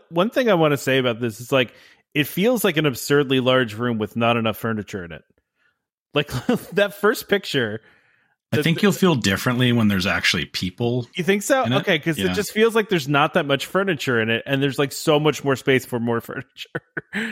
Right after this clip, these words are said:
Speaker 1: That's what it feels like anyway. I don't know. But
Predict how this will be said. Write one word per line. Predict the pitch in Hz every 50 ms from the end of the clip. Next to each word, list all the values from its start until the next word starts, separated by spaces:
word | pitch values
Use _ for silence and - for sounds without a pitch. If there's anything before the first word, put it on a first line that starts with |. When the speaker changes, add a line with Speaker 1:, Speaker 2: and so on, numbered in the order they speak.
| 208 - -
Speaker 1:
That's | 214 220 220
what | 262 214
it | -
feels | - 185 165 127 123
like | 110 -
anyway. | 98 90 87 87 87 85
I | 92
don't | - - -
know. | - - - _ _ _ _ _ _ _ _ _ _ _ _ _ _ _ _ -
But | 120 104 98 -